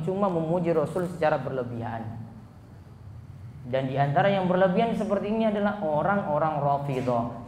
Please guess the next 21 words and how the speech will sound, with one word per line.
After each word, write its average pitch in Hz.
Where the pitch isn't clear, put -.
Syiah 233
Rafidhah 143
yang 135
sudah 202
berlebihan 165
kepada 151
Rasul 147
sallallahu 151
alaihi 156
wasallam, 262
termasuk 214
juga 190
kepada 143
Ali 151
bin 143
Abi 123
Thalib. 107
Sudah 302
berlebihan 175
seperti 120
itu. -